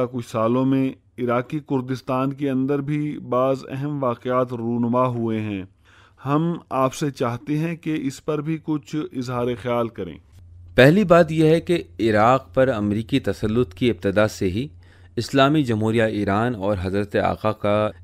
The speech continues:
Speaker 2: اس قبضے کے حوالے سے بڑا واضح موقف موجود تھا۔ اسلامی جمہوریہ ایران نے شروع سے ہی عراق پر اس امریکی تسلط کو ناجائز قرار دیا تھا۔ عراق پر امریکی حملے سے پہلے ہی ایران کا موقف بڑا واضح اور شفاف تھا۔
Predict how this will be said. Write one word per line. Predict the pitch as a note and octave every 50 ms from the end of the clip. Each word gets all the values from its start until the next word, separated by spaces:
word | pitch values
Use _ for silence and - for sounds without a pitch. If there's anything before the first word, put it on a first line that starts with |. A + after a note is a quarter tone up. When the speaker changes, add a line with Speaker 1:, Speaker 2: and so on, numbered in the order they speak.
| - - -
Speaker 2:
اس | D#3 D3+ - -
قبضے | - C#3+ C3 B2+ B2 D3 F3 F3
کے | - E3+ C#3+
حوالے | A2+ G#2+ G2 G2+ G2+ A2 A2+
سے | A2+ - - A2 G#2+ G#2+ G#2+ G2+ E2+ F#2 F#2 F2+
بڑا | G#2 A2+ B2 B2
واضح | A2+ F#2+ F#2+ F#2+ G2 G2+ A#2 C3
موقف | B2 A2 F#2+ F2+ - - A2+ G#2+ - -
موجود | G#2+ F#2+ F#2 F#2 F2 G2 F#2+ E2+ - -
تھا۔ | - D#2+ E2 - - - - - - - - - - -
اسلامی | - A#2+ - D3 C3+ C#3 D#3 E3+ E3
جمہوریہ | D3 D3 C#3+ D3 D3+ D3+ D3+
ایران | D3 B2+ A#2 A2+ B2 B2+ C3
نے | C3+ C3+ C3+ C#3
شروع | B2+ - C3 B2 C#3
سے | B2+ - - B2+ B2+
ہی | B2+ C#3 C#3+ B2 - E2 G2+
عراق | G2+ G2+ G#2+ G#2+ - - -
پر | A2+ A2+ A2+ A2+ - - - - - - - -
اس | - A2+ A#2
امریکی | A#2+ A2+ G#2+ G#2 G#2+ A#2+ A#2 - C3+
تسلط | - G2+ F#2 - G#2+ G#2 G#2+ B2 B2+ - -
کو | - A#2+ A#2
ناجائز | A2 G2 F#2+ F2+ F2+ G2 G#2 A2+ A2+ -
قرار | - - G#2+ G#2+ A2 A2+ A2+
دیا | G2+ G#2+ A2 A2
تھا۔ | G#2+ - G#2+ G#2 A#2 - - - - - - - - - - -
عراق | A2+ A2+ A#2+ B2 B2+ B2+ - -
پر | C3 C3 C3 -
امریکی | E2 G#2 A2 G#2+ A#2 A#2 - - C3 A2
حملے | G2 G2 G#2 G#2+ A#2 A#2+
سے | A2+ - C3+ A#2
پہلے | - G#2 G2+ G2+ G#2+ G#2+
ہی | A2+ A#2+ C#3 C3
ایران | G#2 D2 F#2 G2 G2+ G#2+ A2 A2
کا | - G#2+
موقف | G2 G2 F#2+ F#2+ - - C3+ C3 A#2 G2+
بڑا | G#2+ A2+ A#2+
واضح | A2+ G2 F#2+ F#2+ F#2+ G2 F#2+ A#2 C3
اور | C3 C#3
شفاف | - - - F#2 - - A2 B2+ C#3 - -
تھا۔ | - F#2+ E2